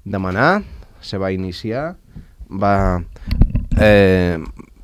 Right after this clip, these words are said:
es va aprovar aquí la petició al Parlament Balear. El Parlament Balear, després, per una iniciativa legislativa de, d'uns partits polítics, ja se va, se va aprovar.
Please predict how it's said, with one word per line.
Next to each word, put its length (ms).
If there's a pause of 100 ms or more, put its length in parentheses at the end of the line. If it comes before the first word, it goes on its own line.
(360)
es 140
va 80
aprovar 320
aquí 300
la 140
petició 440
al 80
Parlament 520
Balear. 500 (800)
El 120
Parlament 420
Balear, 640
després, 880 (680)
per 120
una 140
iniciativa 880
legislativa 960 (340)
de, 580 (200)
d'uns 260
partits 240
polítics, 600 (120)
ja 180
se 220
va, 300 (400)
se 120
va 140
aprovar. 440